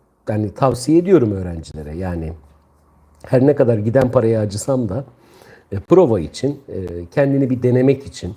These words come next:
o atmosferi bir tatmak için, tanımadığın insanlarla bir grup içerisinde, e, soru çözmek için. Çünkü girdiğiniz deneme sınavlarında hep insanları tanıyorsunuz. Bildiğiniz kişiler,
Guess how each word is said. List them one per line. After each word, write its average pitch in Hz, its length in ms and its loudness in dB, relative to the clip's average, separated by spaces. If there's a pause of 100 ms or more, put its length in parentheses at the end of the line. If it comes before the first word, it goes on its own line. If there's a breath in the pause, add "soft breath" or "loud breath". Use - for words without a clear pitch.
(500)
o 135 220 2
atmosferi 123 680 0
bir 156 100 -6
tatmak 90 420 -6
için, 82 280 -12 (480 soft breath)
tanımadığın 147 580 4
insanlarla 127 840 0
bir 117 280 -2 (880)
grup - 320 0
içerisinde, 104 760 -2 (400 soft breath)
e, 95 300 -8
soru 160 320 2
çözmek 92 480 -2
için. 117 300 -10 (360 soft breath)
Çünkü 123 260 -4
girdiğiniz 139 500 2
deneme 147 260 4
sınavlarında 107 580 -4
hep 160 160 -2
insanları 110 460 -6
tanıyorsunuz. 139 600 -2
Bildiğiniz 110 520 0
kişiler, - 500 -12